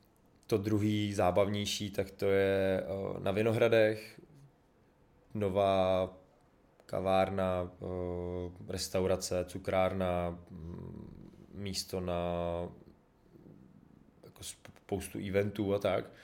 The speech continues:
To si myslím, že bude taková naše třešnička na dortu, no. To, to mazlíme už rok a půl. Už jsme tam začali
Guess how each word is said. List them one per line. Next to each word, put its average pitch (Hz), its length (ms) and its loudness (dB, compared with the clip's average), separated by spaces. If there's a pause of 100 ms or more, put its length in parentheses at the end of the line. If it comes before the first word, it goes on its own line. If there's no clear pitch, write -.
(320)
To 113 80 -8
si - 120 -6
myslím, 98 240 -4
že 92 80 -2
bude 92 220 -2 (400)
taková 90 380 -6
naše 90 220 -8
třešnička 95 560 -6
na 90 100 -2
dortu, 90 360 -4
no. 87 120 -8 (160)
To, 90 360 -6 (560)
to 110 100 -2
mazlíme 95 500 -2
už 92 200 -6
rok 95 180 -2
a 104 60 4
půl. 101 400 -4 (800)
Už - 60 -20
jsme - 120 -8
tam 92 120 -4
začali 90 440 -8